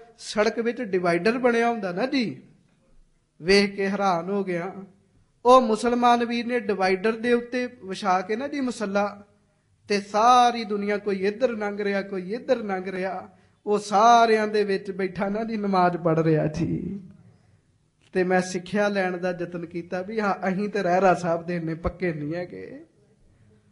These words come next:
ਸਾਡੇ ਕੋਲੋਂ ਤੇ ਹੋ ਹੀ ਜਾਂਦੀ ਗਲਤੀ। ਵੇਖੋ,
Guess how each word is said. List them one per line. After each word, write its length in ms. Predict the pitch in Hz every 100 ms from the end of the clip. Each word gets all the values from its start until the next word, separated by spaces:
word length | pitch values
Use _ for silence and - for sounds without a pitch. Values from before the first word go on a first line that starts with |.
| _ _
ਸਾਡੇ 360 | 202 190 196
ਕੋਲੋਂ 260 | 196 202 208
ਤੇ 120 | 208
ਹੋ 200 | 208 202
ਹੀ 80 | 175
ਜਾਂਦੀ 400 | 208 196 180 185
ਗਲਤੀ। 360 | 190 190 233
ਵੇਖੋ, 460 | 214 214 - 214 -